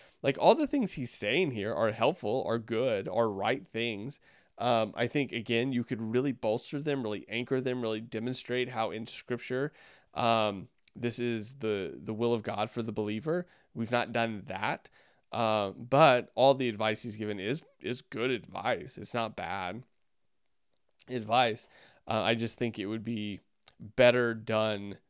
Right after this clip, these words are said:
when connected to scripture, if that makes sense. Um, but he is imploring his people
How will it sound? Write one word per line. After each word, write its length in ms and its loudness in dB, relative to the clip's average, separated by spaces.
when 280 -2
connected 540 -6
to 80 -12
scripture, 560 -8
if 140 -12
that 180 -2
makes 240 -8
sense. 360 -10
Um, 640 2
but 100 -2
he 160 0
is 460 0
imploring 800 0
his 180 -4
people 540 -6